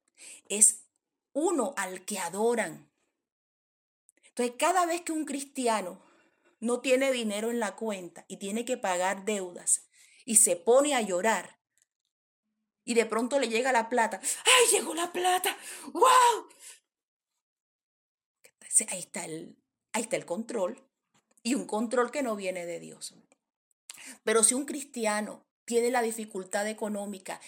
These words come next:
y se va a la presencia de Dios a llorarle la provisión, Dios se la entrega, Dios se la da, Dios lo bendice, Dios lo levanta. ¿Por qué? ¿Qué dice la palabra?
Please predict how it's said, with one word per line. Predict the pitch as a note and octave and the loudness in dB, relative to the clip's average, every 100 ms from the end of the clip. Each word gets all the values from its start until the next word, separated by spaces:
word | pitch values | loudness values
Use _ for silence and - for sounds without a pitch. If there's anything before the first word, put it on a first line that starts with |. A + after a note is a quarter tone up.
| - | 0
y | A#3+ | 6
se | - G#3+ F3+ | 6 6 2
va | F#3 | 0
a | A#3+ | 0
la | B3 | -2
presencia | A3 G3 G#3+ A3 G#3+ A3 | 0 2 2 2 2 2
de | G3 | -2
Dios | G3 G#3 | -6 -6
a | G#3+ | -6
llorarle | G3+ F#3 F#3+ G#3 G#3 F3+ | -4 -2 -2 -2 -4 -4
la | E3+ | -4
provisión, | F3+ F3 D#3+ - A#3+ F#3+ D#3+ _ _ _ _ _ | -4 -6 2 2 2 -4 -10 _ _ _ _ _
Dios | E3 G3+ A3 | -8 -4 2
se | - F#3+ | 2 2
la | D#3+ | -6
entrega, | D#3 C#3 C3+ - _ _ _ _ - - _ | -14 -18 -18 -20 _ _ _ _ -20 -20 _
Dios | D3+ D#3 A3+ C4 | -12 -4 2 4
se | C4 G3+ E3+ | 4 2 -4
la | D#3 | -12
da, | - _ _ _ _ _ _ _ _ - _ | -20 _ _ _ _ _ _ _ _ -20 _
Dios | G3 G3+ | -6 -4
lo | G3 G3+ | -6 -8
bendice, | F#3 E3+ E3 F3 F3 - - _ _ _ _ _ _ _ - | -10 -10 -12 -4 4 4 4 _ _ _ _ _ _ _ -6
Dios | G#3+ G#3+ G#3+ - - _ _ _ _ _ - | 0 0 2 -2 -4 _ _ _ _ _ -6
lo | G#3 G3 | -4 -2
levanta. | F3 F3 F3+ F#3+ G3 F#3 - _ _ _ _ _ _ _ _ _ _ _ _ _ _ | -4 -6 -8 -10 -16 -20 -20 _ _ _ _ _ _ _ _ _ _ _ _ _ _
¿Por | A3 A3+ | -2 -2
qué? | D#4 B3 - | -8 -10 -6
¿Qué | B3+ B3+ | -4 -2
dice | B3+ C#4 | -2 -2
la | A#3 A3+ | -4 -4
palabra? | G#3+ G#3+ G#3+ - | -4 -4 -8 -14